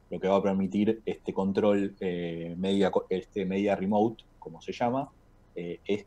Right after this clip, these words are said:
que sea un poco más amigable el uso de,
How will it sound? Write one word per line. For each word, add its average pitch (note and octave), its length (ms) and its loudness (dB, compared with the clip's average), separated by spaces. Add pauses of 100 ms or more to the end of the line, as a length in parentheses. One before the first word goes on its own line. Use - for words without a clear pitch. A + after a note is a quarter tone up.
que F#2+ 140 -4
sea - 180 0
un G2 80 0
poco F#2+ 220 2
más F#2 240 -2
amigable F#2+ 760 0 (400)
el F2 160 -2
uso G2 320 0
de, G2+ 400 0